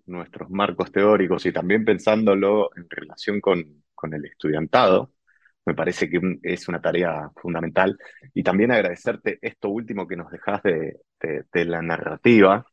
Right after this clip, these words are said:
que, que seguramente que estos diálogos lo son, que los diálogos que tenemos en el aula también lo son y que está,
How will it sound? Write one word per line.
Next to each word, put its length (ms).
que, 460
que 120
seguramente 800
que 80
estos 320
diálogos 480
lo 140
son, 380
que 100
los 140
diálogos 420
que 120
tenemos 400
en 80
el 120
aula 360
también 420
lo 100
son 340
y 120
que 80
está, 760